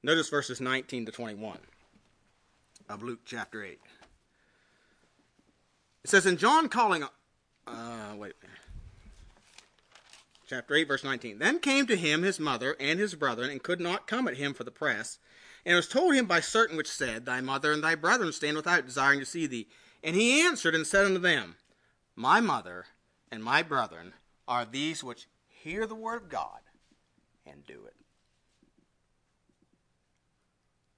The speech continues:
And so what he's saying is, those who hear the word of God and do it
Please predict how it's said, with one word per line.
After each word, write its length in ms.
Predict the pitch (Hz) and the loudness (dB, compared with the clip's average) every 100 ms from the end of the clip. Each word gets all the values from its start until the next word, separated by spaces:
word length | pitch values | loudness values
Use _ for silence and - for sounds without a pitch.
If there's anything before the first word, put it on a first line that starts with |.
| _ _ _ _ _ _ _ _ _ _ _ _ - - _ _ _ | _ _ _ _ _ _ _ _ _ _ _ _ -20 -20 _ _ _
And 100 | - | 0
so 140 | 240 | 2
what 140 | 240 285 | 4 4
he's 100 | 240 | 4
saying 240 | 277 320 | 4 6
is, 380 | 226 190 170 - - - - - | 6 6 4 -2 -14 -20 -20 -4
those 420 | 151 262 349 330 | 6 10 10 8
who 140 | 269 233 | 6 4
hear 340 | 202 262 277 | 4 4 4
the 80 | 240 | 4
word 240 | 226 226 | 8 8
of 160 | 214 147 | 8 6
God 600 | 170 208 143 101 143 170 _ _ _ | 10 12 10 6 -2 -8 _ _ _
and 300 | 165 165 143 | 2 2 4
do 220 | 135 226 156 | 8 10 10
it 260 | 110 - | 4 -6